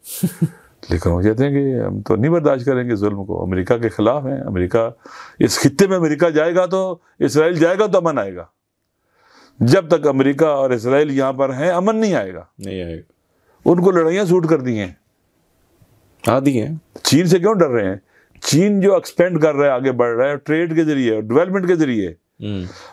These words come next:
Speaker 1: और ये क्या करते हैं? दुनिया पर कंट्रोल करते हैं डिस्ट्रक्शन के जरिए, तबाही और बर्बादी के जरिए।
Speaker 2: हम्म।
Speaker 1: पाकिस्तान के साथ ताल्लुकात हैं इनके
Speaker 2: हम्म।
Speaker 1: पचहत्तर साल से।
Speaker 2: हम्म।
Speaker 1: पाकिस्तान ने क्या हासिल किया है?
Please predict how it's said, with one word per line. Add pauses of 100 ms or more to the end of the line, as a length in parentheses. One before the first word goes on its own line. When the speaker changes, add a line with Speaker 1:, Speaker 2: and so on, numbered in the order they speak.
Speaker 1:
और
ये
क्या
करते
हैं?
दुनिया
पर
कंट्रोल
करते
हैं
डिस्ट्रक्शन
के
जरिए,
तबाही
और
बर्बादी
के
जरिए।
Speaker 2:
हम्म।
Speaker 1:
पाकिस्तान
के
साथ
ताल्लुकात
हैं
इनके
Speaker 2:
हम्म।
Speaker 1:
पचहत्तर
साल
से।
Speaker 2:
हम्म।
Speaker 1:
पाकिस्तान
ने
क्या
हासिल
किया
है?